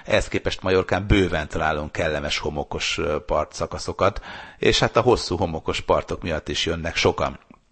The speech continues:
A bátrabbak megszórakozhatnak a vízi vidámparkban. Magalufban, ö, tizenhárom kilométerre a fővárostól van egy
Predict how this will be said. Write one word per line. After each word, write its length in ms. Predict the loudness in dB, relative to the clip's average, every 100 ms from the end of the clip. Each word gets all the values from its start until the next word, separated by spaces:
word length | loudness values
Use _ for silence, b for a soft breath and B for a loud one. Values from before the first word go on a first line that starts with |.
| _ _ _ _
A 160 | -8 4
bátrabbak 600 | 4 4 4 4 4 4
megszórakozhatnak 1000 | 0 -2 -2 0 -2 -2 -2 -4 -4 -4
a 80 | -2
vízi 280 | -2 -4
vidámparkban. 840 | -4 -2 -4 0 0 0 2 2 2 B B B
Magalufban, 840 | 2 6 6 4 2 2 2 2 -4 B B B -12
ö, 140 | -8
tizenhárom 580 | -2 2 4 6 4 2
kilométerre 640 | 2 2 4 2 0 0 0
a 60 |
fővárostól 640 | 2 2 2 0 0 -2 -2
van 120 | 0
egy 220 | -2 -4